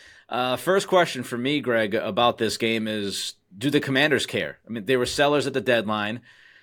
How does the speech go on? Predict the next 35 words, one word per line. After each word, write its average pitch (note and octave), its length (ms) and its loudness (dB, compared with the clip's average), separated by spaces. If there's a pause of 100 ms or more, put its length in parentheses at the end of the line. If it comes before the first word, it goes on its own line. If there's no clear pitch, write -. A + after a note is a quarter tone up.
(180)
Uh, - 120 -8
they B2 200 2
trade C#3 420 4
away B2 600 2
Montez B2 500 0
Sweat B2 300 2
and A2+ 100 -8
Chase A#2 400 0
Young. A2 400 -2 (760)
How C3+ 200 0
do E3 60 4
they E3+ 160 4
respond? D3 600 0
I G#2+ 60 0
think C3 220 -4
that's C#3 320 2
the B2+ 100 -2
first C3 420 2
question A2+ 680 -2
that A2 140 -4
I A#2+ 100 2
ask A2+ 400 0
you. A2+ 400 2 (220)
What, B2+ 340 0 (180)
what E3 300 2
should E3+ 300 2
we E3+ 200 6
or C#3+ 80 6
what C#3+ 160 4
do C#3+ 60 0
you C3+ 140 2
think D#3+ 420 -2
we B2+ 140 2
will A2+ 200 2
see G2+ 500 0